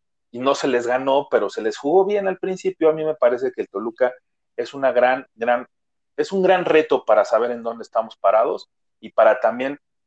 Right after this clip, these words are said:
ver un poquito más de los refuerzos para ver si está Romero, tal vez si les va a pesar porque está más alto en Toluca, ¿verdad?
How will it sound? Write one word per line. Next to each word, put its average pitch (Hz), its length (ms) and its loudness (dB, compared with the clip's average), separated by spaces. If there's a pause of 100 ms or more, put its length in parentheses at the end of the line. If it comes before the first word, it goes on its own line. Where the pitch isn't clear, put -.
(260)
ver 160 320 6
un 185 100 -2
poquito 156 400 -4
más 156 260 2
de 156 80 4
los 120 180 0
refuerzos 147 500 0
para 117 180 4
ver 127 100 0
si - 100 -10
está 127 420 -4
Romero, 123 480 -6 (100)
tal 160 160 -8
vez 165 160 -10
si 156 60 -14
les 117 140 -12
va 139 60 -2
a 135 60 -12
pesar 127 240 -8
porque - 140 -14
está 127 140 -8
más 131 180 -6
alto 127 220 -4
en 131 100 -14
Toluca, 101 480 -6
¿verdad? 95 340 -6